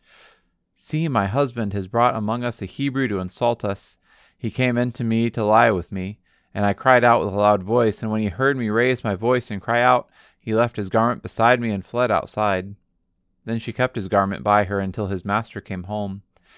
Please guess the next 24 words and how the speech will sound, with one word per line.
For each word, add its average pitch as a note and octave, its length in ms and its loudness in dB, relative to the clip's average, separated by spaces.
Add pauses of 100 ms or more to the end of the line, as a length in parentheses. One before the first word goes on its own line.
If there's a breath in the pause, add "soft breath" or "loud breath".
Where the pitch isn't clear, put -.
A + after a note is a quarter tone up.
(220 soft breath)
And G#2 120 -8
she A2+ 100 0
told C3 180 2
him A#2 120 -2
the G#2 80 -4
same A2+ 260 -2
story, B2+ 380 0
saying, G#2+ 340 -4 (160)
"The G#2 80 -10
Hebrew D#3 400 -4
servant E3 500 -4
whom G#2+ 220 -4
you D3+ 240 -4
have A#2 240 -6
brought B2 300 -2
among A2+ 320 -4
us C3+ 320 -10 (320 soft breath)
came C3 240 0
in D3 140 -2
to C3+ 120 -6
me C3+ 220 -2
to A#2 100 -4
insult G2+ 460 -2
me. E2+ 240 -10